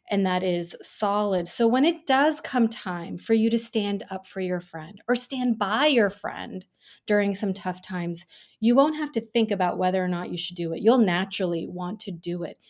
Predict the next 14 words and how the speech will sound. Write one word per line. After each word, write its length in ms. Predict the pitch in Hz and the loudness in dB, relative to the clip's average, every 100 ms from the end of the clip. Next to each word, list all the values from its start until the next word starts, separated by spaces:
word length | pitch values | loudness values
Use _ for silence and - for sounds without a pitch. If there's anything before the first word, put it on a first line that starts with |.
| _ - | _ -2
because 300 | 220 233 208 | 2 4 4
you've 140 | 214 | 4
developed 480 | 220 196 214 247 254 | 4 4 2 2 0
a 60 | 185 | -2
love 520 | 170 170 185 226 - _ _ - | 0 0 -2 -4 -10 _ _ -4
for 140 | 190 | 0
that 200 | 175 190 | 0 -2
friend 380 | - 185 185 180 | -4 -2 0 0
and 200 | 190 208 | -2 -2
all 260 | 190 185 190 | 0 0 0
of 120 | 190 | 0
who 140 | 180 185 | -2 -2
she 300 | - 175 170 | -2 -4 -4
is. 340 | 160 - | -6 -8